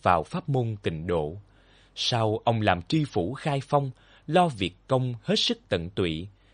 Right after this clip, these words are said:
nhưng khi về nhà không quên niệm Phật. Một hôm, vào lúc giữa đêm, ông bỗng gấp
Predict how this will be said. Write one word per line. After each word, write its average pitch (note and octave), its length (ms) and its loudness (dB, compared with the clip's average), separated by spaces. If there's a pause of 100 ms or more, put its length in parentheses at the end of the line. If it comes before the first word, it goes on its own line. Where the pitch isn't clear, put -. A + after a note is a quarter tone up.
(260)
nhưng F#3 260 2
khi F3+ 180 -2
về G#2+ 240 2
nhà E2+ 360 0
không B2+ 380 -2
quên A2 260 0
niệm E2 200 -2
Phật. F#2 240 -2 (580)
Một F#2+ 320 2
hôm, A2+ 200 -2 (480)
vào A#2 220 4
lúc A#2+ 220 -2
giữa F#2+ 240 -2
đêm, C3+ 260 2 (400)
ông G#2+ 320 2
bỗng G2 300 0
gấp F#3+ 120 -2